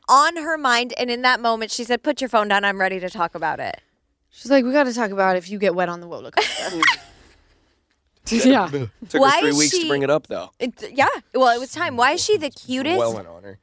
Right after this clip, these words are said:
Speaker 1: and the smartest? Like, this morning when I was trying to break into the office when we forgot the key,
Speaker 2: <laughs> Yeah.
Speaker 1: w-, I was trying to break in and, like, pick the lock, and she was watching for a sec,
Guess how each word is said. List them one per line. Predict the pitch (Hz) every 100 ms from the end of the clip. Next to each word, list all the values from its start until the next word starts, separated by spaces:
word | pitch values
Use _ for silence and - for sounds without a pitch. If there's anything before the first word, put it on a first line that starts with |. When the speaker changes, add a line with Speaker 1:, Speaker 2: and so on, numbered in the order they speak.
| -
Speaker 1:
and | 247 294 320
the |
smartest? | 320 - 247 240 208
Like, | 220 -
this | 220 -
morning | 214 240 277
when | 240
I | 202
was | 202
trying | - 226
to | 208
break | 202 190
into | 226 202
the | 196
office | 185 185 262 285 -
when | 208 190 185 _ - _
we | - 220
forgot | 220 214 202
the |
key, | 196 214 196 277 -
Speaker 2:
<laughs> | 262
Yeah. | - 320 -
Speaker 1:
w-, | - 240
I | 233
was | 226
trying | 202 226
to | 220
break | 202 208 220
in | 220 233
and, | 202
like, | 185
pick | - 233 -
the | 196
lock, | 180 180 196 _ - -
and | 254
she | - 311
was | 320
watching | 285 240 247 254
for | 233
a | 226
sec, | 220 196 190 _